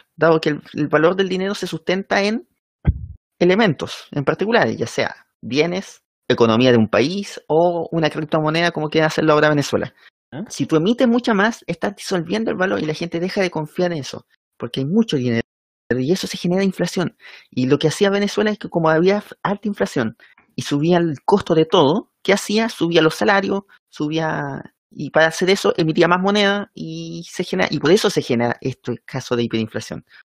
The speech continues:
Speaker 1: porque la gente desconfía del valor del, del, del bolívar, ya que se emite en exceso, se emitió en exceso y se sigue emitiendo en exceso.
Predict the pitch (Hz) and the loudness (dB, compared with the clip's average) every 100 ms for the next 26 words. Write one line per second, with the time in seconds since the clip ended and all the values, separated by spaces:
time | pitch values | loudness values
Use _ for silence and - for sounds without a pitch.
0 | _ - 113 147 135 120 113 - 101 180 | _ -2 0 2 4 4 4 2 0 4
1 | 170 165 156 143 151 143 135 - 135 131 | 4 4 2 2 0 -2 -6 -8 -2 -2
2 | 123 - 127 147 143 151 - _ _ _ | 0 -2 0 -2 -2 -4 -8 _ _ _
3 | - - 208 - 226 220 208 214 220 220 | -4 -2 -2 -4 -2 -2 -2 -4 -4 -6
4 | 214 196 196 - 254 - - _ _ - | -4 -6 -6 -6 -6 -6 -12 _ _ -10
5 | 160 165 214 208 - 214 190 - 226 202 | -6 -2 -2 -2 -4 -6 -6 -6 -2 -2
6 | 156 123 107 101 - - - | -2 -2 -2 -4 -8 -14 -16